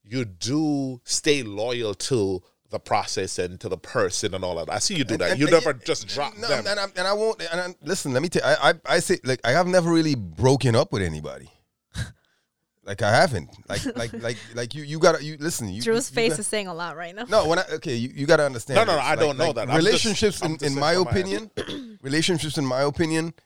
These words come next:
Speaker 2: evolve into different things. You know what I mean? And it may not evolve into,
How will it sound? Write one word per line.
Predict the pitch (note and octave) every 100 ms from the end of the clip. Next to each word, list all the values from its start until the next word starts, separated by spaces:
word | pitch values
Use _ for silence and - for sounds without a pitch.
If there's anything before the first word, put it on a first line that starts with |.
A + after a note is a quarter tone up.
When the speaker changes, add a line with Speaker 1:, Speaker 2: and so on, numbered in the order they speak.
| _
Speaker 2:
evolve | C3 A2+ C3+ C3 B2
into | A#2+ G#2+
different | A2+ G#2 G#2 E2+
things. | C3 B2+ - - - _ _ - _ _ _ _ _
You | A#2+
know |
what | B2+ B2+
I |
mean? | B2+ C3+ B2+
And | A2+ A2+ -
it | A#2+
may | B2 C3
not | D3+ D3+
evolve | B2+ A2+ C#3 C3 A#2+
into, | A#2+ B2+ A2+